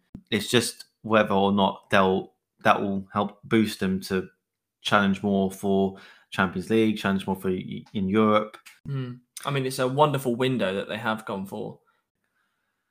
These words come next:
Speaker 2: Our third newly promoted side of the window. We've spoken highly of Brentford and poorly of Norwich and their
Speaker 1: <laughs>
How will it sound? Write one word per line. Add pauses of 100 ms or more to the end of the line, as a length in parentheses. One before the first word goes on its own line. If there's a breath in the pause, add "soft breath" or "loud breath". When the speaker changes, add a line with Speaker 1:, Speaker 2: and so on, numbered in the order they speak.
Speaker 2:
Our
third
newly
promoted
side (160)
of
the
window.
We've
spoken
highly
of
Brentford
and
poorly
of
Norwich
and
their
Speaker 1:
<laughs>